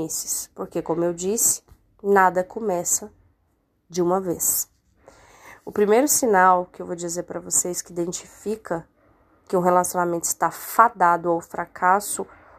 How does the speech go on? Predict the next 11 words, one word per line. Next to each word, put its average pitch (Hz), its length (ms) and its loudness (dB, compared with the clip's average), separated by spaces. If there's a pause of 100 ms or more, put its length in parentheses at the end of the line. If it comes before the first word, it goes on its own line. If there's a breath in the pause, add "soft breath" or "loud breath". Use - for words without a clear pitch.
(140 loud breath)
ou 185 200 6
ao 175 120 6
abuso 175 560 -6
ou 247 220 2
à 233 60 4
toxicidade 170 840 0
de 185 180 -2
ambos, 180 480 0
tá? 175 280 -6 (520)
De 175 240 -2
ambos. 160 640 -2